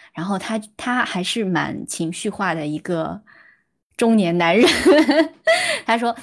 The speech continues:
他说那一刻他，他也会潸然泪下吧，他还是蛮享受这份喜悦的时刻的。他觉得能够为产地的这群咖农们带来一些真正的改变，用他自己的力量，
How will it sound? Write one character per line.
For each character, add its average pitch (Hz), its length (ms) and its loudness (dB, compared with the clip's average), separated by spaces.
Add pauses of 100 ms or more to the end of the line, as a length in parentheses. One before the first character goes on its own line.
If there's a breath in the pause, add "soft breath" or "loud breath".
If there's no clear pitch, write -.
他 277 120 2
说 277 80 6
那 269 160 4
一 214 40 -2
刻 202 280 0
他， 202 280 -2
他 220 160 -2
也 190 160 0
会 170 360 -2
潸 202 180 -2
然 170 180 0
泪 180 140 0
下 175 240 -2
吧， - 220 -8
他 190 200 -2
还 180 160 -4
是 220 140 -4
蛮 165 220 -2
享 - 200 -4
受 170 160 -4
这 175 140 -4
份 170 160 -4
喜 - 200 -6
悦 160 120 -4
的 - 260 -8
时 - 200 -6
刻 - 260 -6
的。 - 160 -16 (300 loud breath)
他 220 120 -2
觉 214 140 2
得 190 100 2
能 170 200 0
够 247 160 2
为 196 320 2
产 - 280 -6
地 196 140 -2
的 180 100 0
这 185 140 -2
群 175 160 -4
咖 185 200 -2
农 170 200 -4
们 165 180 -2
带 185 140 0
来 160 160 -2
一 170 40 -4
些 165 200 -6
真 180 200 -4
正 175 100 -4
的 165 80 -4
改 - 160 -6
变， 160 160 -6
用 196 140 -4
他 190 180 -4
自 190 120 -10
己 170 100 -6
的 151 80 -4
力 170 200 -6
量， 147 220 -8